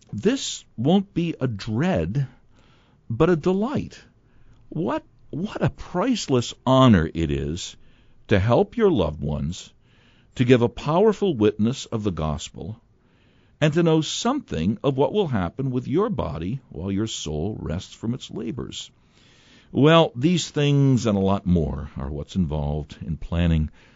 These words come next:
a truly Christian funeral. Now, remember that this program enables you to call in with your questions, although I have a lot of my own. Our live call-in number is six three one, nine five five, five four zero zero,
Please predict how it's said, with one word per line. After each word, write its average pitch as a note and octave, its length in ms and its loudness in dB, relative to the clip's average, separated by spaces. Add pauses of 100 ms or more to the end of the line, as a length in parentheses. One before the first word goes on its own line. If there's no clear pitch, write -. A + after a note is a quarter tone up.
(200)
a D#2 80 -6
truly D2 420 -4
Christian C#2+ 540 -8
funeral. D#2 560 0 (1000)
Now, G#2+ 100 0
remember A2 320 6
that F#2 140 0
this G#2 120 -4
program F#2+ 460 0 (260)
enables G#2+ 460 6
you A#2 60 2
to G2 80 2
call G#2+ 320 4
in G2 80 8
with D#2 120 0
your A#2+ 380 10
questions, C3+ 680 -2
although D#2 220 -4
I D#2 60 -4
have D2 120 -4
a D2 40 -10
lot C#2+ 200 -8
of D2 60 -8
my D2+ 160 -4
own. F#2 360 6 (460)
Our D#2 200 -2
live F2 440 0
call-in F2 480 2
number F2 320 4
is D#2 140 -4
six - 320 -8
three F#2+ 220 -2
one, E2 400 2 (280)
nine E2+ 420 2
five E2 440 -2
five, A2+ 460 6
five D#2 320 -4
four E2 280 -4
zero D2 360 -6
zero, F2 460 0